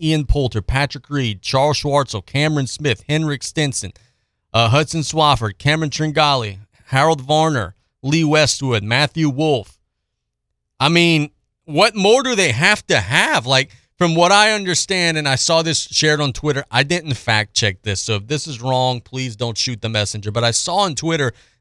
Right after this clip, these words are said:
this tournament out in Boston is gonna have twelve of the last twenty-four major champions in it. They're already there, man. Like, that's a really good feel when you're having DeChambeau, Dustin Johnson, you know, Cam Smith,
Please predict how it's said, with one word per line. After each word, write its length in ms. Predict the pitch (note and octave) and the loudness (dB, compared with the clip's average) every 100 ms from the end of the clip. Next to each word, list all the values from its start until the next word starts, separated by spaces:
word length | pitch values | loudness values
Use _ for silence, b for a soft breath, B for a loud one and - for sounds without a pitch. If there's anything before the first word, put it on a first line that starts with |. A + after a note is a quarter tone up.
| - | 0
this 260 | D#3+ G#3 | 2 2
tournament 420 | - D3+ F#3+ F3 | -2 -2 -2 0
out 160 | D#3 D#3 | 0 0
in 100 | C3+ | 0
Boston 440 | G#2 B2+ D3+ - | 0 0 0 -2
is 100 | B2 | -4
gonna 200 | G#2 C3+ | -4 -4
have 240 | A#2+ C#3 - | -4 -6 -6
twelve 500 | - A#2 B2+ E3 F3+ | -10 -2 0 2 0
of 140 | D#3 | -6
the 100 | B2+ | -6
last 380 | A#2+ B2+ C3+ - | -6 -4 -4 -4
twenty-four 580 | - C3 C#3 - B2+ B2+ | -6 -6 -6 -6 -6 -4
major 320 | A#2 A#2+ A2 | -4 -6 -6
champions 640 | G#2+ C3+ G3 A#3+ D3+ F#2 | -8 -4 -6 -6 -8 -8
in 140 | F2+ D#2+ | -12 -16
it. 80 | _ _ _ _ _ _ - | _ _ _ _ _ _ -6
They're 300 | A2 C4+ F4 | 2 4 6
already 480 | F4+ C#3 C3+ A#2 | 4 4 2 0
there, 480 | G2 G#2 B3+ D#4+ E3+ | -4 0 2 2 0
man. 220 | B2+ G#3 | 0 -2
Like, 180 | G#3 F3+ | -2 0
that's 280 | F3 F4+ - | 0 0 0
a 100 | F#3 | -2
really 520 | C#3+ D#3 A#3 C4 G3+ | 0 0 2 2 0
good 280 | C#3 G3+ F3+ | 2 0 0
feel 260 | - D4 G3 | -2 0 2
when 160 | E3+ | 2
you're 160 | C4 E4+ - _ _ - | 2 0 -2 _ _ -2
having 300 | A#3 G#3+ E3+ | 2 2 0
DeChambeau, 720 | D3 - B3 A#3 F#3+ E3+ D#3+ | 0 2 2 2 0 -2 -2
Dustin 500 | B3 A#3+ - F3 D3 | 0 0 -2 -6 -8
Johnson, 640 | B2+ F3 D#3+ B2 - C3+ | -2 0 0 -2 -6 -4
you 80 | C#3+ | -2
know, 200 | D3+ C#3 | 0 0
Cam 420 | C#3 - A#3+ G3+ | -2 0 2 2
Smith, 520 | D3+ - G3 G3 D#3 | 0 -4 0 2 2